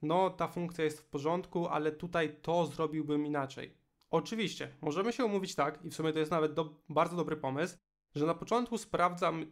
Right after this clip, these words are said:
to, jak sprawdzałem do tej pory, czyli po prostu pokazuję ci błędy, które popełniasz stricte w samym kodzie, czyli na przykład źle deklarujesz funkcję, albo coś można zdestrukturyzować, coś może napisać lepiej.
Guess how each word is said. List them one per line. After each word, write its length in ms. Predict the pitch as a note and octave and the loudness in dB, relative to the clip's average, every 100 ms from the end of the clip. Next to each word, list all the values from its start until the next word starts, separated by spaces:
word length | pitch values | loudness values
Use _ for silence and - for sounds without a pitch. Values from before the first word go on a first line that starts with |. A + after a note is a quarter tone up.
| - | -2
to, 140 | D#3+ | 2
jak 180 | D#3+ D#3+ | 2 2
sprawdzałem 380 | - D3+ D3+ D#3 | -4 -2 0 2
do 80 | D3 | 0
tej 140 | D3+ | -2
pory, 260 | C#3+ C3+ D3 | -2 -4 -4
czyli 240 | D3 D#3 | -4 -4
po 80 | D#3 | -4
prostu 320 | D#3+ D#3 - | -4 -4 -6
pokazuję 540 | D3 D3+ C#3+ D#3 E3+ | -6 -4 -2 -2 -4
ci 240 | D#3+ - D3 | -4 -6 -6
błędy, 340 | C3+ D3+ F3 | 0 2 2
które 200 | - D#3 | -2 -2
popełniasz 460 | D3+ D3 D#3 D#3 D3 | -2 0 0 2 -2
stricte 540 | - - D#3+ E3+ E3 | -8 -6 -6 -4 -6
w 40 | D3+ | 0
samym 360 | D#3+ D3 D3 | 0 2 0
kodzie, 320 | C#3+ C#3 C#3 | 0 0 0
czyli 220 | C3+ C#3+ C#3+ | -4 -4 -4
na 80 | |
przykład 440 | C#3+ - C3+ D3+ D3 _ _ _ | -4 -6 2 2 0 _ _ _
źle 280 | C3 C3+ D#3 | -6 0 2
deklarujesz 600 | D#3 D3+ D3+ D#3 D3 C#3+ | 2 2 0 2 0 -4
funkcję, 560 | - D3+ D3+ - C#3+ C#3 | -4 -6 -6 -4 -2 0
albo 260 | C#3 C#3 | -2 -2
coś 320 | C#3 D#3+ D#3 | -4 -4 -4
można 320 | D#3 C#3+ D3+ C#3 | -4 -4 -2 -4
zdestrukturyzować, 1080 | C3 D#3 D3+ C#3 - D3 C#3+ C#3+ C3+ C3 | 0 -2 -2 -10 -4 -2 0 2 0 -4
coś 200 | - D3+ | -6 -4
może 260 | E3 D#3 D#3 | 0 0 0
napisać 460 | D3+ D3+ C#3 D#3 - | -2 -6 -6 -4 0
lepiej. 320 | C#3+ A#2 | -2 -2